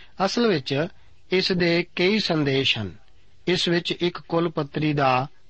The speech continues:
ਜ਼ਿਕਰ ਹੈ, ਜੋ ਕਿ ਪ੍ਰਭੂ ਯੀਸ਼ੂ ਮਸੀਹ ਨਾਲ ਜੁੜਦੀ ਹੈ ਅਤੇ ਇਹ ਉਸ ਦੇ ਦਾਊਦ ਦੀ ਅੰਸ਼ ਵਿੱਚੋਂ ਨਿਕਲਣ ਬਾਰੇ ਦੱਸਦੀ ਹੈ।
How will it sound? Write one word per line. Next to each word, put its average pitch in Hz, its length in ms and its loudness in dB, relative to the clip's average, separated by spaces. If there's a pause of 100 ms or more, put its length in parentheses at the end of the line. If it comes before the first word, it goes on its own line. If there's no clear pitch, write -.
(120)
ਜ਼ਿਕਰ 156 400 0
ਹੈ, 117 300 -4 (480)
ਜੋ 160 280 2
ਕਿ 170 320 0
ਪ੍ਰਭੂ 190 380 2
ਯੀਸ਼ੂ 165 440 2
ਮਸੀਹ 185 340 0
ਨਾਲ 151 240 2
ਜੁੜਦੀ 120 420 -2
ਹੈ 95 120 -8 (560)
ਅਤੇ 185 300 0 (100)
ਇਹ 208 320 2 (100)
ਉਸ 156 240 -2
ਦੇ 143 360 2 (440)
ਦਾਊਦ 156 600 4
ਦੀ 170 300 2 (120)
ਅੰਸ਼ 156 300 -2
ਵਿੱਚੋਂ 127 460 -2 (340)
ਨਿਕਲਣ 160 440 0
ਬਾਰੇ 127 240 0
ਦੱਸਦੀ 110 480 -4
ਹੈ। - 100 -12